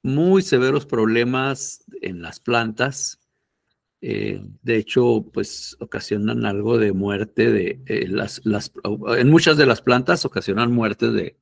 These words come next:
de las mismas y entonces, pues es muy común que los productores que siembran en punta de riego o en, o en riego se vean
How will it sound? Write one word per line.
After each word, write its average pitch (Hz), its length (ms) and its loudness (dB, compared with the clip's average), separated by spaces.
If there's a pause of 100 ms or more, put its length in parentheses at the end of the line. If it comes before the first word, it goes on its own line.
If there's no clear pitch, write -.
(380)
de 98 80 -4
las 87 160 -8
mismas 127 440 2
y 123 60 6
entonces, 117 640 2 (1120)
pues 120 480 2
es 139 300 2
muy 165 240 2
común 147 540 4
que 139 140 -2
los 117 180 0
productores 120 880 0 (300)
que 104 120 -6
siembran 127 540 0
en 98 320 -6 (120)
punta 113 260 -2
de - 100 6
riego 127 420 2
o 101 340 -6
en, 87 440 -10 (840)
o 98 140 -6
en 95 120 -8
riego 120 460 0 (760)
se - 220 -4
vean 117 600 0